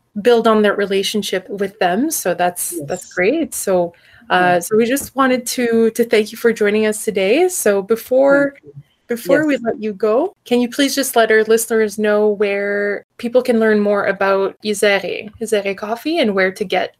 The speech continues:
Speaker 1: your coffee?
Speaker 2: Absolutely. So, uh, we have Izere Coffee website. It's w w w dot izere, I Z E R E, coffee dot com,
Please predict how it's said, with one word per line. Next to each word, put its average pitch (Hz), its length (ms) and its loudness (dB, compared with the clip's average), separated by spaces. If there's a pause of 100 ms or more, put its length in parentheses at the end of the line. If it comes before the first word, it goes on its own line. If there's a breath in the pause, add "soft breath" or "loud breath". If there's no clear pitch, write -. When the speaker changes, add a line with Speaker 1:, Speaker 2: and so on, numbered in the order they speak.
Speaker 1:
your 202 140 0
coffee? - 440 -10 (520)
Speaker 2:
Absolutely. 160 680 -4 (120)
So, 202 640 0
uh, 180 420 0 (180)
we 202 160 -4
have 233 220 2
Izere 240 400 2
Coffee 190 340 -2
website. 160 680 0 (140)
It's - 280 -10
w 196 640 0
w 175 540 0
w 160 760 -2
dot 156 280 -2 (200)
izere, 170 760 0 (100)
I 156 200 0
Z 156 320 -4
E 160 200 -8
R 147 240 -4
E, 240 300 -2
coffee - 640 -2 (140)
dot 147 240 -2
com, 175 460 -4